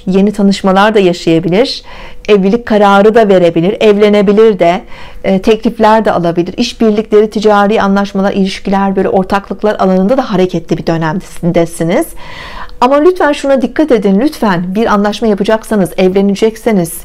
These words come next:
e, işbirliği için bir harekete geçecekseniz ve imza atacaksanız bunu on üç Mayıs'a kadar yapmaya çalışalım.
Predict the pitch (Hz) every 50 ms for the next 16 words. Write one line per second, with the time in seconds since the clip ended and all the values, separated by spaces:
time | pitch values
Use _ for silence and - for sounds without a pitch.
0 | - - - - - - - - - - - 196 196 190 185 185 185 185 - 196
1 | - - 220 208 208 190 214 226 214 214 - - 226 220 208 190 196 196 202 208
2 | 202 220 208 208 202 - 214 208 233 240 240 - - 208 185 185 185 - 202 196
3 | 185 240 269 311 - 269 - 196 190 180 175 - - - 170 170 226 349 359 -
4 | - - - - - - - - - - - - - - 196 269 277 220 202 233
5 | 302 294 - - - - - 370 320 - - - 220 196 190 185 - - 185 -
6 | 262 247 285 330 320 254 202 196 - 175 165 160 160 - - - 123 - - -
7 | - -